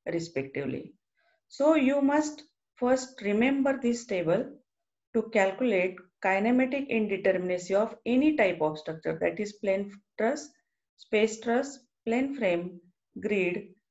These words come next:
and space frame. After understanding what is degree of freedom, let us understand what is degree of kinematic indeterminacy.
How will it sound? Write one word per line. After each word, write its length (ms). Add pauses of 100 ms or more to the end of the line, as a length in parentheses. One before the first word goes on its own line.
(160)
and 320 (140)
space 420
frame. 400 (3750)
After 300
understanding 920 (460)
what 200
is 160
degree 320
of 200
freedom, 480
let 220
us 120
understand 600
what 140
is 180
degree 340
of 240
kinematic 640
indeterminacy. 880